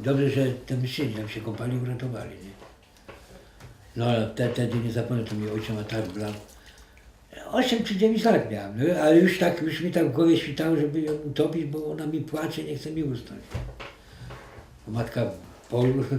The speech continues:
<laughs> ojciec w polu, a ja chciałem ją utopić, no. I to pamiętam do dzisiaj,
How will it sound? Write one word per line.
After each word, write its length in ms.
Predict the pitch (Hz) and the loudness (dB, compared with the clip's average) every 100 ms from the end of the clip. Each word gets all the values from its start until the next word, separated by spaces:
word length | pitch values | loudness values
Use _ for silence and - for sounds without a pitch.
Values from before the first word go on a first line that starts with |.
| - | -4
<laughs> 340 | - - - 120 | -12 -18 -6 -2
ojciec 320 | 127 - 127 | -2 -2 -4
w 120 | - | -4
polu, 340 | - 123 139 139 | -2 0 2 0
a 40 | |
ja 120 | 135 131 - - - | -2 -4 -8 -14 -14
chciałem 380 | - - 151 151 180 | -12 2 6 6 8
ją 100 | 170 170 | 6 6
utopić, 560 | - 147 - - - | 6 6 6 -4 -8
no. 100 | 123 135 - - - - | -8 -8 -12 -16 -14 -6
I 80 | 117 | 0
to 140 | 131 | 2
pamiętam 560 | 131 135 165 170 160 143 | 4 4 4 2 0 0
do 140 | 151 | 0
dzisiaj, 360 | 131 117 87 | 0 0 -2